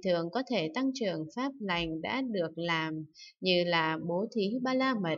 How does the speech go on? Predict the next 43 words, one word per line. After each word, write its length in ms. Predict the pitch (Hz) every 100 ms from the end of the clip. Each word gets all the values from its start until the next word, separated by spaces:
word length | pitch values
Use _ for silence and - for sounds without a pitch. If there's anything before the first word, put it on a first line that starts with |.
| -
Đa 220 | 220 247 247
cho 80 | 254
đến 280 | 190 170 190
Bát 180 | 240 254
Nhã 240 | 226 220 247
Ba 200 | 240 247
La 240 | 247 240
Mật 300 | 185 156 147 -
Đa, 240 | 220 226 226 - - - -
hoặc 200 | 175 170 185
bốn 200 | 180 247
tịnh 260 | 247 - 180
lự, 240 | 170 131 160
bốn 240 | 160 202
vô 140 | 247 254 214
lượng, 240 | 170 - 180
bốn 220 | 160 190
định 260 | 233 - 170
vô 160 | 202 202 -
sắc, 180 | 285 311 _ - _
hoặc 160 | - - 180
bốn 240 | 202 262
niệm 200 | 262 190 -
trụ 360 | 196 185 160 180
cho 180 | 254 240
đến 340 | 202 233 233
tám 240 | 208 214 240
chi 320 | 240 262 254 240
thánh 240 | 247 269
đạo, 280 | 240 202 - - - _ - -
hoặc 180 | 160 151 -
pháp 220 | 220 220
môn 240 | 202 202 196
giải 320 | 190 170 156 156
thoát 140 | 254 254 -
không 240 | 247 247 240
vô 120 | 254 247
tướng 280 | 208 226 262
vô 160 | 254 247
nguyện, 300 | 208 175 - _ _ _ _ _
hoặc 180 | 180 160 - 254
pháp 140 | 269
nội 280 | 202 175